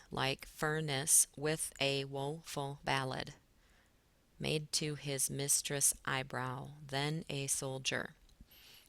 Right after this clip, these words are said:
Okay, so I did that all the way through those lines. You can see all the different,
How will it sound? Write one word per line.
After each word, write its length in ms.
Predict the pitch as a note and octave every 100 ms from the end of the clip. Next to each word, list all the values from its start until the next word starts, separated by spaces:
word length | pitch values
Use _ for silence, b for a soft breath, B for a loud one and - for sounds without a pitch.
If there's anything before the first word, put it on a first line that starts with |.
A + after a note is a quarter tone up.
| -
Okay, 200 | B2+ E3+
so 140 | F3
I 100 | D3+
did 180 | D3+ F3
that 140 | G#3
all 140 | D#3+ C#3+
the 80 |
way 160 | F#3+ G#3
through 200 | - F#3+
those 220 | F3+ G3
lines. 420 | D3 C3 A#2+ D#3+
You 80 | C#3+
can 160 | C#3+ D3+
see 240 | - C3
all 100 | C3+
the 120 | C#3+
different, 520 | C#3+ C#3 - D3 -